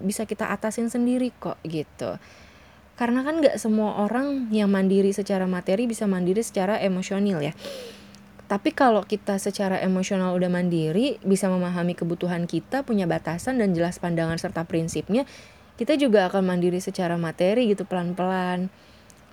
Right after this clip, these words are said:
Bisa tahu pergerakan kita ke depannya, bisa tahu, "Oh, ini yang baik, yang ini yang enggak," gitu-gitu. Nah, orang yang melakukan love bombing katanya memiliki kecenderungan untuk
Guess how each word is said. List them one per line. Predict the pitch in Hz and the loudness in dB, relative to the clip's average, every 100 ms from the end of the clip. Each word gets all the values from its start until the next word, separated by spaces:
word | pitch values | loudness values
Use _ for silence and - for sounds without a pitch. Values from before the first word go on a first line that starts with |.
| - - | -20 -10
Bisa | 175 170 202 - 202 185 | 0 2 2 0 -2 -2
tahu | - 185 185 | 0 0 2
pergerakan | 196 165 175 170 - 190 | 2 2 2 0 0 -2
kita | 185 196 208 | 0 -2 -2
ke | - | -2
depannya, | 180 - 190 196 196 190 | -2 0 2 4 4 2
bisa | 180 190 170 | 0 -2 -2
tahu, | 175 175 202 | 0 2 2
"Oh, | 196 196 - | 0 -2 -2
ini | 185 175 185 208 202 | 0 2 4 6 6
yang | 170 160 160 156 151 143 - | 4 0 -2 -4 -8 -10 -2
baik, | 160 160 196 202 - - - - | 2 4 4 2 -8 -20 -10 -2
yang | 160 156 | 0 0
ini | 160 170 214 | 0 4 4
yang | 196 143 | 4 0
enggak," | 160 151 170 - - | -2 2 2 0 -8
gitu-gitu. | - 165 143 143 - 147 - - - | -14 -8 -6 -6 -6 -8 -12 -18 0
Nah, | 202 180 - - | 2 2 -4 -2
orang | 208 214 214 | 2 4 4
yang | |
melakukan | 208 196 202 208 | 2 2 0 0
love | 196 190 | 0 2
bombing | 180 170 165 208 277 - - - - - | 2 4 2 2 0 -8 -20 -20 -20 -20
katanya | - 214 214 226 | -8 -2 0 2
memiliki | 302 269 214 226 | 2 2 0 0
kecenderungan | 285 254 202 185 185 247 | -4 0 0 2 0 0
untuk | 208 208 262 | 0 0 -2